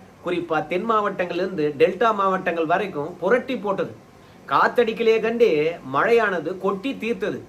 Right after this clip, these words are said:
இப்ப சென்னையில கூட மழை பொழிவு இருந்துகிட்டே தான் இருக்குது, விட்ட பாடு கிடையாது, பனித்தூறல் மாதிரி தான் போடுது. ஆனா விடாம போறதன் காரணமாக,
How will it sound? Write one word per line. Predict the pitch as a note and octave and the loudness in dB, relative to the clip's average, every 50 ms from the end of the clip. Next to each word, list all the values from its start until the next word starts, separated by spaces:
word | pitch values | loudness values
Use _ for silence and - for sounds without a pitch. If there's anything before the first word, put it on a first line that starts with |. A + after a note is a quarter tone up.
| - - - - - - - - - | -20 -20 -20 -20 -20 -20 -20 -20 -12
இப்ப | - - D3+ | -6 -6 -4
சென்னையில | D3+ - F#3+ A#3 B3+ C#4 C4 B3 A#3 | 0 0 0 2 2 2 2 2 4
கூட | G#3 B3 C4 B3 G3+ D#3+ D3 C#3 C#3 D3 E3 F3 - - | 4 4 4 4 4 4 2 2 0 0 0 -2 -4 -6
மழை | C#3+ C3+ D3+ F3+ A3+ B3 | -4 -2 0 4 4 2
பொழிவு | G3+ G3 A3 G#3 G#3+ G#3+ C4 | 2 2 0 0 0 -2 -2
இருந்துகிட்டே | A#3 F#3 F#3 G#3+ G#3+ G3 G3 G3+ G#3+ A3 | -2 -2 0 0 -2 -2 0 0 0 2
தான் | G3+ A3+ A#3+ | 2 2 2
இருக்குது, | G#3 F#3 F3 D#3+ - - - - - - - - - - - | 0 0 -4 -8 -10 -12 -20 -20 -20 -20 -20 -20 -14 -6 -4
விட்ட | D#3+ D#3+ D#3 - C#4 C#4+ | -4 -2 2 4 4 4
பாடு | A3 B3 A#3+ A3+ G#3+ G3 | 6 6 6 6 4 2
கிடையாது, | G#3 G3 F#3+ F#3+ E3+ D#3+ - B2 A#2+ - - - - | 2 2 2 2 2 0 -2 -4 -10 -16 -14 -6 0
பனித்தூறல் | D#3 F3 A3 C4+ - - C4+ C4+ C4 B3 A#3+ | 0 2 2 0 -2 0 2 2 4 4 4
மாதிரி | A3+ A#3 A3+ A3 | 2 2 2 2
தான் | A3 A#3+ A#3 G#3 F#3+ | 2 2 0 0 -2
போடுது. | G3+ G#3 G3 F3+ D3+ E3 F3+ F#3+ - - - | -2 -2 0 0 0 0 -2 -2 -4 -6 -6
ஆனா | B2 C#3 D3+ D#3 D#3 D3+ D3+ D#3 | -2 0 0 0 2 0 0 -2
விடாம | C#3+ C#3+ D#3 F3 G3+ A3 A#3 B3 C4+ C4 C#4 C4 - | 0 0 0 2 4 6 6 6 4 4 0 -2 -2
போறதன் | G#3 G#3 G#3+ G#3 F#3+ F#3 F#3 F3 D#3+ | 0 0 2 2 2 0 -4 -4 -2
காரணமாக, | E3 D#3+ E3 D#3+ D#3+ D#3 D3+ C#3 C3+ B2+ C#3 D3 D#3+ | -2 0 0 -2 -2 -2 -4 -4 -4 -2 -2 -4 -4